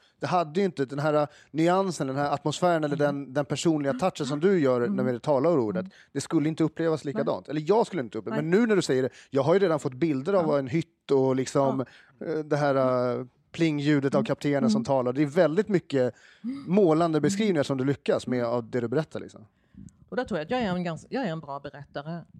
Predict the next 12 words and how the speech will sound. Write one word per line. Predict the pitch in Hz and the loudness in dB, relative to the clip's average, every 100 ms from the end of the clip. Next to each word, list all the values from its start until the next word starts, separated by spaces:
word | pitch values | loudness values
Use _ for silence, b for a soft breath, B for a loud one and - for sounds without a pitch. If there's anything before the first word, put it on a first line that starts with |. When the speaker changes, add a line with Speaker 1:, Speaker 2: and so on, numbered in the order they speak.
| - _ | -20 _
Speaker 2:
men | 185 | -8
jag | 190 - | -6 -6
är | 156 160 - | -6 -6 -6
ingen, | 180 151 143 139 147 _ _ _ _ _ | -8 -8 -8 -10 -12 _ _ _ _ _
jag | 165 - | -16 -10
är | 208 262 | -10 -6
ingen | 190 185 160 165 147 165 _ _ _ _ _ _ _ _ _ | -4 -4 -4 -8 -10 -14 _ _ _ _ _ _ _ _ _
bra | - 160 123 139 | -14 -8 -4 -4
skribent | 156 - 226 330 254 - | -6 -12 -10 -8 -8 -6
på | 254 | -8
det | 208 254 208 | -4 -4 -4
sättet. | - 202 - 277 294 | -4 -6 -6 -10 -10